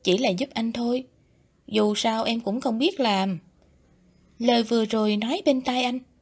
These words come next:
ngay cả kiểm duyệt của Tấn Giang cũng không qua được. Nên Lâm Quỳnh vừa nói xong, lập tức mặt đỏ tim đập. Lúc này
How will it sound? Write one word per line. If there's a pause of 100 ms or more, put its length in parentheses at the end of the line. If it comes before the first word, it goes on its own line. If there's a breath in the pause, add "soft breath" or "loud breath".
(140)
ngay
cả
kiểm
duyệt
của
Tấn
Giang
cũng
không
qua
được. (500)
Nên
Lâm
Quỳnh
vừa
nói (100)
xong, (180)
lập
tức
mặt
đỏ
tim
đập. (600 soft breath)
Lúc
này